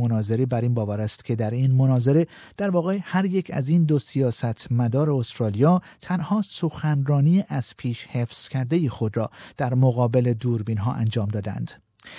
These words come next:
او بر این باور است که در این مناظرهٔ تلویزیونی این دو نفر به هیچ وجه با مخاطبین ارتباط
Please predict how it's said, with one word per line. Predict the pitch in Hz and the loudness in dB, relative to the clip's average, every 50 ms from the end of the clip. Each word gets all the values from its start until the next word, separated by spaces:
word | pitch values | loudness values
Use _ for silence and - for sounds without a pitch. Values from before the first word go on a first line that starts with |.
| - - - - - | -20 -20 -20 -4 0
او | 202 214 220 208 | 2 2 2 2
بر | 160 160 151 | 0 2 2
این | 160 170 165 | 4 4 4
باور | 151 139 131 143 139 | 4 2 2 2 0
است | 135 117 - - | 0 -2 -2 -2
که | - 131 | -2 0
در | 127 127 123 | 0 0 2
این | 143 151 147 | 2 2 4
مناظرهٔ | 147 139 135 131 131 127 123 120 107 123 120 117 139 180 202 | 4 4 4 4 4 2 2 0 0 -2 -2 -2 -2 -2 -4
تلویزیونی | 185 - 196 185 185 165 175 160 147 156 165 160 156 160 190 - | -4 -4 -2 -2 -2 0 -2 -2 0 0 2 2 2 2 2 2
این | 185 185 180 | 2 2 4
دو | 160 160 151 | 4 4 2
نفر | 143 131 - - 165 156 | 2 0 0 0 -2 -2
به | 143 135 127 | -2 -2 -4
هیچ | 110 - 175 185 160 - - 139 131 | -4 -2 -4 -4 -4 -6 -10 -6 -2
وجه | 165 170 175 165 - - 143 | -2 0 0 -2 -2 -4 -4
با | 135 127 135 135 143 | -2 0 2 2 2
مخاطبین | 143 139 135 123 - - - 120 113 113 - - - 120 110 156 190 196 190 202 - | 4 2 2 2 0 -2 -2 -2 -2 -2 -2 -4 -4 -2 2 2 4 4 4 2 0
ارتباط | 170 151 135 - - 127 117 110 117 113 113 - | -2 -2 -2 -2 -2 -4 -2 0 0 0 0 -2